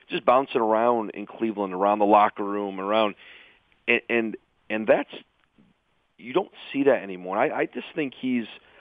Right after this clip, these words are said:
like I said, maybe he'll make shots, maybe he'll miss 'em, but I don't think you'll ever s-, well, I don't think you're going to see him go into that shell because he knows what's coming if he does that again. And, and I don't think the guy wants to go through it anymore.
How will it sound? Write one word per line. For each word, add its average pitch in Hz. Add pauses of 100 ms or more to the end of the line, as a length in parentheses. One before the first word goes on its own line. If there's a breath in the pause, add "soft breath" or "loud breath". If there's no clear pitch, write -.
like 147
I -
said, 101 (300)
maybe 180
he'll 180
make 139
shots, 120
maybe 131
he'll 123
miss 113 (100)
'em, 87 (640)
but 123
I 127
don't 143
think 147
you'll 123
ever 110
s-, 104 (520)
well, 101
I 107
don't 143
think 131 (640)
you're 107
going 110
to 98 (100)
see 117
him 113
go 104
into 104
that 95 (180)
shell 104
because 98 (640)
he -
knows 190
what's 143 (100)
coming 113
if 98
he 113
does 101 (160)
that 90
again. 92 (100)
And, 101 (420)
and 117
I 123
don't 139
think 110
the 101
guy 98
wants 95
to -
go 92
through 87
it 90
anymore. 90